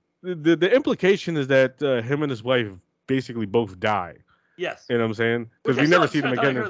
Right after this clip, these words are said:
Speaker 2: that, yeah, they, I don't know how they survive, but they, yeah, 'cause they, because they're in Gremlins two, they did not <laughs> die.
Speaker 1: Yeah, yeah, yeah. That's what I'm saying. Like, you know what I'm saying? They show up in Gremlins two, and it's like, "Ain't you, both of you dead?" Like, we,
Speaker 2: <laughs>
Speaker 1: like, we didn't see you get crushed, but the, the, the heavy implication there is that both of you got crushed and killed by the Gremlins.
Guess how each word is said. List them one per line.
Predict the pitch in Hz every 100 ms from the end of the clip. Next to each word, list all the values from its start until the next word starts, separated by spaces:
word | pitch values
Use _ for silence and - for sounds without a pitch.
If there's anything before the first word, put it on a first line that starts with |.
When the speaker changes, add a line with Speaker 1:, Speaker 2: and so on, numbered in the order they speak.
| 175
Speaker 2:
that, | 165
yeah, | 170
they, | 165
I | 165
don't | 233
know | 247
how | 202
they | 202
survive, | 185 147 139 175 208
but | 156
they, | 151 160
yeah, | 147 127
'cause | 110 -
they, | 165
because | 156 147 151 220
they're | 196
in | 165
Gremlins | 165 151 135
two, | 196
they | 139
did | 131 131
not | 135 123
<laughs> | 117 117
die. | 190 120 127 _ _ _ _ _
Speaker 1:
Yeah, | 247
yeah, | 262 226 233 214
yeah. | 190
That's | 196 208
what | 220
I'm |
saying. | 185 220 202 156
Like, | 147 135 156
you |
know | 151
what | 147
I'm |
saying? | 151 147
They | 143
show | 156
up | 175
in | 156
Gremlins | 143 160 156 139
two, | 170 165
and | 147
it's | 135
like, | 143
"Ain't | 160 311
you, | 302 202 135 -
both | 123 143 190 214
of |
you | 196
dead?" | 147 120 127 180 180 - - 247 233
Like, | - 143
we, | 160 165 -
Speaker 2:
<laughs> |
Speaker 1:
like, | 170 143 - _
we | 196
didn't | 269
see | 233
you | 254
get | 220 202
crushed, | - 196 208 -
but | 151
the, | 151 170 175
the, | 160 156 147 156
the | 151
heavy | 160 190 175
implication | 151 147 160 143
there | 135 147 135
is | 110
that | 117
both | 123 143
of | 135
you |
got | 123 113
crushed | - 135 117
and | 110 98
killed | 131 110
by | 101
the | 95
Gremlins. | 123 123 104 92